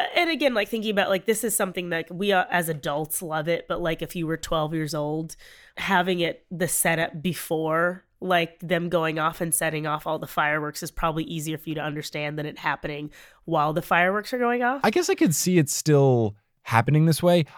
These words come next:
Speaker 2: I'm just mad that they took what I think is such a great quote and changed it and changed when it happens.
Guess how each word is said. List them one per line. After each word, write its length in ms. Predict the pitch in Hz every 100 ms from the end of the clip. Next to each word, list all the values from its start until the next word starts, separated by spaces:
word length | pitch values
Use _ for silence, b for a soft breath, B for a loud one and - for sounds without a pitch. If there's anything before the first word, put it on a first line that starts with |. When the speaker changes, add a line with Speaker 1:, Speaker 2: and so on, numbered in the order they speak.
| -
Speaker 2:
I'm 180 | 143 175
just 160 | 180 147
mad 360 | 127 120 117 104
that 280 | 98 92 110
they 120 | 104
took 320 | - 123 -
what 120 | 113
I 60 | 98
think 200 | 117 104
is 100 | 95
such 380 | - 123 110 117
a 80 | 95
great 500 | - 98 92 82 -
quote 600 | - - 101 85 78 - b b b 107
and 180 | 95
changed 560 | 85 - 123 120 104 -
it 200 | 101 101 -
and 240 | 98 92
changed 420 | - 110 101 90
when 340 | 101 90 98 92
it 80 | 80
happens. 540 | - 87 - 78 76